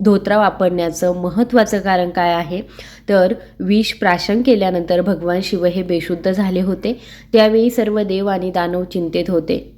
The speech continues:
अशा परिस्थितीत विषाचा प्रभाव कमी करण्यासाठी सर्वांनी शिवाच्या डोक्यावर भांग आणि धोत्रा अर्पण केले.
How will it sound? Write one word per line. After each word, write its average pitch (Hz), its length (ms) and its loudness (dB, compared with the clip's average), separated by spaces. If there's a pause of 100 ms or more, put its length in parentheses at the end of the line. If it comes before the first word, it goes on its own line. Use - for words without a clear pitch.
अशा 185 200 0
परिस्थितीत 190 760 0
विषाचा 180 400 -2
प्रभाव 190 340 0
कमी 190 300 2
करण्यासाठी 180 720 -2 (300)
सर्वांनी 196 420 2
शिवाच्या 185 420 0
डोक्यावर 170 520 0
भांग 190 400 0
आणि 180 280 -4
धोत्रा 180 340 -2
अर्पण 170 380 0
केले. 160 220 -2